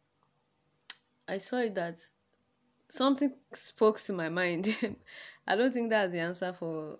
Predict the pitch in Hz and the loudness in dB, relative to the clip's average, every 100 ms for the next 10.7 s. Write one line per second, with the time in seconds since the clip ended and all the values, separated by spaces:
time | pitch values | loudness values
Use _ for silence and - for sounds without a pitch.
0 | _ - - 156 - 170 170 170 160 220 | _ -12 -10 -10 -6 -6 -4 -6 -4 -2
1 | 240 254 247 208 202 170 170 175 165 151 | 0 -2 -2 -6 -6 -6 -4 -4 -6 -10
2 | - - _ - - _ _ - - 226 | -16 -20 _ -20 -20 _ _ -12 -4 -2
3 | 240 240 240 196 175 170 160 156 147 - | 0 0 0 -2 -4 -4 -4 -8 -12 -14
4 | - 160 160 160 160 175 180 165 156 - | -12 -8 -8 -8 -8 -6 -4 -4 -8 -14
5 | - - - 160 160 156 - - - - | -20 -20 -14 -8 -6 -6 -10 -12 -14 -18
6 | _ _ _ _ - _ _ _ _ 135 | _ _ _ _ -20 _ _ _ _ -10
7 | 139 - 156 160 160 170 185 - 175 160 | -10 -6 -6 -4 -4 -2 -4 -4 -8 -6
8 | 165 - 147 - 165 165 170 170 _ - | -8 -10 -12 -12 -10 -10 -10 -16 _ -16
9 | 156 156 160 165 - - _ _ _ _ | -14 -10 -10 -10 -16 -20 _ _ _ _
10 | 165 151 151 156 220 - | -12 -12 -12 -12 -12 -16